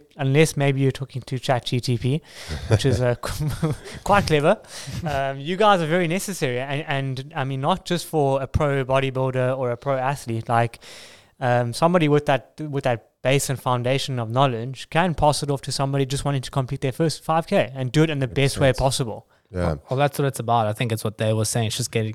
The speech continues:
Speaker 3: the best performance out of an individual. Hey,
Speaker 2: Yeah.
Speaker 3: um, but
Speaker 2: I th-, I think also, well, since I've traveled overseas, I've seen South Africa's less receptive to coaches.
Speaker 1: Really?
Speaker 2: And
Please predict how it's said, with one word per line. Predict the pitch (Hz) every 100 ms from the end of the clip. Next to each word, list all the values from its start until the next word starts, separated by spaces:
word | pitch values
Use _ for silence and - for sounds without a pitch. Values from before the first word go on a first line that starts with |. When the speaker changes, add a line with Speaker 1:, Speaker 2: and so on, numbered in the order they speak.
| -
Speaker 3:
the | 107
best | 117 110 -
performance | 107 - 113 110 101 104
out | 104
of |
an | 104 101
individual. | 98 101 104 80
Hey, | 107 104 - - -
Speaker 2:
Yeah. | 87 85 117 117
Speaker 3:
um, | 120 - - _ -
but | 185
Speaker 2:
I | -
th-, | -
I | 117
think | - 143 147
also, | 143 - 123 113 - - _ - - - - -
well, | 131 95 95
since | - - 101
I've | - 104
traveled | - 117 107
overseas, | 92 90 117 104 -
I've | -
seen | - 101
South | - 98
Africa's | - 95 90
less | 87 85 90 87 -
receptive | - 90 - - -
to | -
coaches. | 78 - 71 71 - _ -
Speaker 1:
Really? | 123 120 113 120 -
Speaker 2:
And | 98 95 92